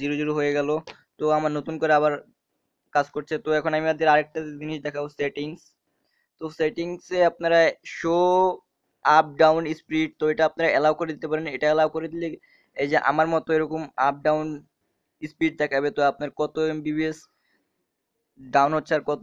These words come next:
এমবিবিএস আপ মানে বের হচ্ছে, তো এটা দুটাই দেখাবে আপনাদেরকে এখানে। আর কত পার্সেন্ট আপনি ইন্টারনেট কানেক্ট, তো এটা তো আপনি দেখতেই পাচ্ছেন। তো এটা অত্যন্ত ভালো কোয়ালিটির একটা অ্যাপ, তো আমি সেই জ-, সেজন্য এটা ই-,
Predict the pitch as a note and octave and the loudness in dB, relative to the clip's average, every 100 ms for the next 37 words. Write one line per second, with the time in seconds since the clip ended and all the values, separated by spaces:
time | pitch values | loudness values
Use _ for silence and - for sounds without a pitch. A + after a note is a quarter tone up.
0 | D#3 D3+ D3 D3+ C#3+ - C3+ C#3 _ - | -4 -4 -6 -6 -8 -2 -2 -2 _ -8
1 | C#3 C#3 C3+ C3 B2 D3 D3+ D3+ D3+ D3 | -4 -2 -2 -4 -2 -2 -2 -4 -6 -4
2 | C#3+ D3 C#3+ C#3+ C3 A#2+ A2+ D3+ D3 D3+ | -4 0 2 2 -2 -6 -10 -6 -2 0
3 | D3 D3+ D3 D3 C#3+ C#3+ C3 C3+ D3 C#3+ | 0 -2 0 -2 -4 -8 -6 -6 -2 0
4 | C3+ C#3 C3+ C#3+ D3 D3 C#3 C#3+ C#3+ D3 | -2 -4 -8 -10 -8 -6 -6 -8 -8 -6
5 | C#3+ A#2+ C3+ C#3 A#2+ C#3+ C3+ C#3 C#3+ C#3 | -6 -2 -2 -2 -8 -6 -6 -6 -6 -4
6 | C3+ C3 C3+ B2+ C3 D3 C#3 C#3+ C#3+ - | -4 -4 -8 -8 -8 -6 -6 -6 -10 -12
7 | _ _ _ _ D3 D3+ D#3 D3+ - E3+ | _ _ _ _ -6 -2 0 -2 -4 -8
8 | A#2+ C#3+ C#3+ D3+ D#3 C#3+ C#3 - - A#2+ | -2 -2 -2 -2 -4 -4 -6 -6 -4 -4
9 | A#2 - C#3+ C#3+ C#3+ D#3 D#3 D3+ - - | -4 -8 -4 -2 -2 -4 -4 -8 -12 -10
10 | C#3+ D3+ D#3+ D3+ D3 - B2+ B2+ | -6 -4 -4 -4 -4 -6 -10 -10